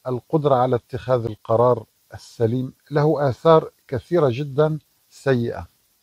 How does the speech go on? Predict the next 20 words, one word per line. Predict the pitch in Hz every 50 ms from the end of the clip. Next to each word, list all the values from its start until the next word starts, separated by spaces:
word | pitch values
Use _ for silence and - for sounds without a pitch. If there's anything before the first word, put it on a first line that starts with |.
| _ _ _ _ _ _ _ _ _ _ _ _ _ _ _ _ _ _ _ _ _ _ _ _ _ _ _ _ _ _ -
إذن | 156 143 147 160 170 175 180 - - _
هذا | - 110 120 143 139 120 131
النبي | 123 120 120 120 123 135 131 123
لا | 117 123 123 127
يأمرني | 127 120 120 120 123 131 123 120 117 120 120 120
إلا | 110 107 110
بخير، | 107 104 113 95 - - 104 104 98 98
فمن | - - 131 135 135 135 131
الضروري | 131 117 113 110 139 147 170 196 220 208 202 175 180
أن، | 175 175 175
أن | - - 160 147 -
تبدأ | - 202 185 170 180 156
الآية | 156 151 143 160 170 175 165
بكلمة | 143 127 117 - 151 147 143 131 127 110 - _
قل | - 127 123 113 101 92 - - _ _
لأتذكر | 117 123 143 139 - 139 127 131 185 190 - - - 127 107 - - _ _ _ _ _ _ _ _ _
هذا | - 123 113 117
النبي | 110 107 101 95 104 107
الكريم. | 104 92 - - 101 95 90 85 85 92 _ _ _ _ _ _ _ _ _ _ _ _ _ _ _ _ _ _ _ _ _ _ _ _ _ _ _ _ _ _ _ _ _ _ _ -
آه، | 110 107 107 107 104 104 104 101 98 98 98 - -